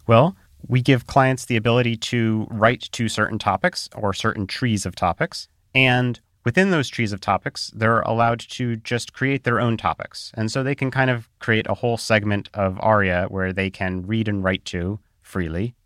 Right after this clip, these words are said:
But this is still managed to some degree by the ARIA team. We still want to partition up the topics in a reasonable way. It's not like everyone can just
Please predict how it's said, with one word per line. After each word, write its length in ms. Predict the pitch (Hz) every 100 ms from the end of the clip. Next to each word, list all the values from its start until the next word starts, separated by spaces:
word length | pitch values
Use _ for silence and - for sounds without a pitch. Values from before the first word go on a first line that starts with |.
| _ _
But 120 | 123
this 160 | 165 160
is 100 | 143
still 560 | - 147 135 131 123 -
managed 680 | 120 131 131 120 110 -
to 100 | -
some 180 | 123 151
degree 300 | 127 101 98
by 220 | 98 92
the 100 | 92
ARIA 320 | 95 95 98 98
team. 420 | - 131 78 80
We 100 | 110
still 320 | 110 - 107
want 200 | 98 104
to 120 | - 101
partition 580 | - 101 - 110 113
up 180 | 107 107 -
the 120 | 104
topics 680 | - 123 123 98 95 - - _
in 140 | 110 101
a 80 |
reasonable 520 | 92 104 95 98 90 92
way. 300 | 101 80 -
It's 260 | 90 - 104
not 180 | 92
like 180 | 82 92
everyone 380 | 95 95 92 90
can 220 | 87 92
just 400 | 90 87 - -